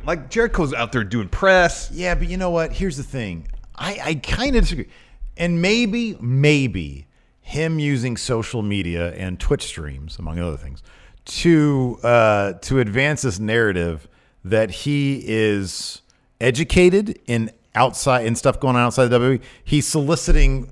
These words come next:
Speaker 2: uh, Will Ospreay for matches.
Speaker 1: Yeah.
Speaker 2: He's talking up Sammy Guevara on
Speaker 1: Yeah.
Speaker 2: Twitch streams.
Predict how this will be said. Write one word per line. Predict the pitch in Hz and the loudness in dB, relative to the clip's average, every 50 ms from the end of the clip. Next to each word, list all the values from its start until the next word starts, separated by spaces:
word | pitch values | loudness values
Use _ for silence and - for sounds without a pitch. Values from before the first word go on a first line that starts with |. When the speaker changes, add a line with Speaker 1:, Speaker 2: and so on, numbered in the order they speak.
| - - | -6 0
Speaker 2:
uh, | 120 117 113 110 110 107 | 2 4 4 4 4 4
Will | 110 127 139 131 | 4 4 4 6
Ospreay | 123 123 117 117 113 - - 131 113 110 104 | 6 6 6 4 2 2 2 2 2 2 2
for | - 120 120 | 2 0 2
matches. | 110 110 107 107 95 - - 82 71 - - - | 4 4 4 4 2 0 -2 -4 -4 -6 -8 -6
Speaker 1:
Yeah. | 120 113 92 - - | -4 -4 -4 -4 -4
Speaker 2:
He's | - 143 127 - | -4 -4 -4 -2
talking | - - 175 160 160 - 160 151 139 | 0 2 2 2 2 0 0 2 2
up | 139 120 | 2 2
Sammy | - - - 156 139 135 131 127 | 0 0 2 2 2 4 2 2
Guevara | 107 117 120 98 104 120 113 110 107 107 101 | 2 2 2 4 6 6 8 8 8 6 6
on | 98 101 101 104 104 | 4 2 0 0 2
Speaker 1:
Yeah. | 127 113 - | 4 4 6
Speaker 2:
Twitch | - - - | 6 4 4
streams. | - - - 104 92 85 76 71 67 - - | 2 -4 -2 -2 0 0 -2 -4 -8 -12 -14